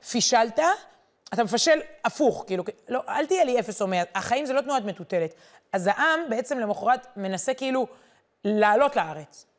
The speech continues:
אף, אף אחד לא אמר לעלות. עכשיו אמרנו ארבעים שנה במדבר. רגע, שוואיה, שוואיה, מסע של תיקון.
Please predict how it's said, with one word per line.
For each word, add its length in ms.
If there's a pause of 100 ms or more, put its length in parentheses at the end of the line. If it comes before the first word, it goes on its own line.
אף, 120
אף 160
אחד 100
לא 60
אמר 180
לעלות. 320
עכשיו 180
אמרנו 200
ארבעים 260
שנה 200
במדבר. 440
רגע, 220
שוואיה, 260
שוואיה, 260
מסע 240
של 120
תיקון. 360